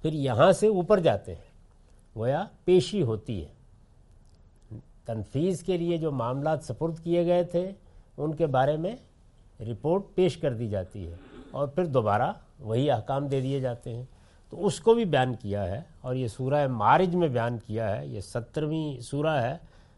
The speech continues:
اس کی چوتھی آیت ہے، تارج الملائکۃ والروح الیہ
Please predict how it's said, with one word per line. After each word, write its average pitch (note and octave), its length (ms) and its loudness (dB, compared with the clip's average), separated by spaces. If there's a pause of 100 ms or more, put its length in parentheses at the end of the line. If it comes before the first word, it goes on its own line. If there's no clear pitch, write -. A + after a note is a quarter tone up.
(120)
اس A2 180 -10
کی B2+ 120 -8
چوتھی D#3+ 460 0
آیت A#2+ 300 0
ہے، D3+ 140 -6 (440)
تارج G#3 420 6
الملائکۃ F3 840 6
والروح D3+ 640 0
الیہ F#3+ 560 8